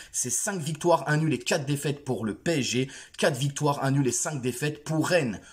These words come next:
Donc c'est plutôt équilibré, j'ai envie de vous dire. Rennes est notre bête noire, les amis. On l'a vu en début de saison. Ils nous ont tapé deux zéro chez eux.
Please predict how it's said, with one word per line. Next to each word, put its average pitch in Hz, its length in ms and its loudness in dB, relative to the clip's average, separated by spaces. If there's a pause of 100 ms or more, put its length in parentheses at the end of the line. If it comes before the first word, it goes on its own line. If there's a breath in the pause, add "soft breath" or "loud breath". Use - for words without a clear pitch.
(140)
Donc 139 160 0
c'est 139 200 -4
plutôt 175 480 2
équilibré, 160 580 2
j'ai 113 140 -2
envie 135 220 2
de 143 60 2
vous 147 140 0
dire. 131 220 0 (360 loud breath)
Rennes 208 440 4 (100)
est 156 120 2
notre 175 580 4
bête 180 260 4
noire, 185 260 4
les 135 180 0
amis. 131 300 2
On 107 120 -2
l'a 135 120 4
vu 131 160 0
en 127 100 2
début 123 260 -2
de 131 60 -4
saison. 185 380 0 (360 loud breath)
Ils 123 100 2
nous 147 220 4
ont 143 80 -4
tapé 151 320 2
deux 143 160 6
zéro 151 400 2
chez 175 340 0
eux. 247 220 -2